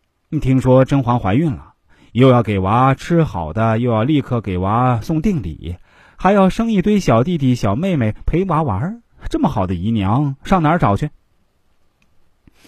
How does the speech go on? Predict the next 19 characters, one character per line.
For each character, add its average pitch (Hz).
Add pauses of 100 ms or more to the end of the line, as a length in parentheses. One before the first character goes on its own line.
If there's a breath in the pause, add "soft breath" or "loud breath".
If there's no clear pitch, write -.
(440 soft breath)
可 196
是 202
也 151
正 190
因 165
为 160
蹭 170
上 143
了 135
碎 151
玉 131
轩 165
这 117
一 110
波 117
顶 87
级 95
流 98
量， 143